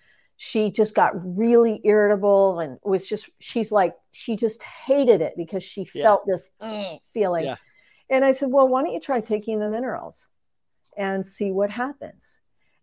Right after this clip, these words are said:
Speaker 1: And she said she just, she didn't even try doing keto. She said she just started taking the minerals. And after about a month, she said, "I noticed that I wasn't craving that little sweet thing in the afternoon.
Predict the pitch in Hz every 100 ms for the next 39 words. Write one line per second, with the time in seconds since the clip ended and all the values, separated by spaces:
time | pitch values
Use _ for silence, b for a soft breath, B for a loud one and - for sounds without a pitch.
0 | - 226 226 220 - _ - 262 254 294
1 | 262 262 262 392 - - 285 285 294 247
2 | 214 240 226 202 170 160 202 156 143 -
3 | 214 - 208 180 - b b b - 233
4 | 214 302 - - 254 247 247 226 233 254
5 | 240 196 165 160 170 196 - _ 220 226
6 | 233 269 302 269 262 240 233 262 254 -
7 | 220 - 214 - 214 220 240 285 208 165
8 | - - _ _ _ _ _ - 196 -
9 | 208 196 196 233 254 - - 233 247 247
10 | 202 185 180 180 175 - _ _ 196 196
11 | 202 190 - 233 254 _ 185 165 170 170
12 | 165 160 175 170 180 165 117 156